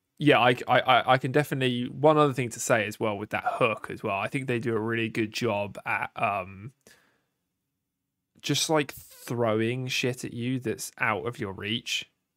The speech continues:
if that makes sense. Like, you quickly just, um, you spawn in, you do some stuff, you build a base, whatever, but you do some exploring and you instantly find these really cool pals, which are, like, well above your level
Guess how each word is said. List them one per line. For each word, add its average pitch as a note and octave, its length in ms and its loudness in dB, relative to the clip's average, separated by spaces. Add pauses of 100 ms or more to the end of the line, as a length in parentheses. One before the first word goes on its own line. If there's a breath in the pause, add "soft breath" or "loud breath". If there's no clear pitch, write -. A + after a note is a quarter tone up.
(160)
if A#2+ 140 -6
that G2+ 180 2
makes G#2+ 200 0
sense. A2+ 520 -2
Like, G#2+ 340 -2
you A#2+ 160 -2
quickly A2+ 840 -2
just, - 540 -4 (600 soft breath)
um, G#2 500 -6 (140)
you B2+ 80 -6
spawn B2+ 360 0
in, G#2+ 280 4
you G2+ 80 -12
do G#2+ 140 -8
some A2 140 -12
stuff, A2 220 -6
you - 60 -14
build G#2+ 140 -2
a - 40 -10
base, G#2+ 260 -4
whatever, G#2 380 -6 (300 loud breath)
but A#2+ 80 -6
you B2 60 -4
do C3 160 0
some A#2 180 -6
exploring G#2+ 760 0
and G#2+ 260 0
you A2 140 -2
instantly A2+ 520 -6
find G#2+ 320 -4
these G#2+ 160 -6
really G#2+ 240 -6
cool G#2 560 -8 (240)
pals, A2+ 720 -2 (440 soft breath)
which G#2+ 260 -2
are, A#2 60 0
like, A#2 180 -4
well B2 300 6
above B2 280 2
your A2 120 -2
level A2+ 560 -4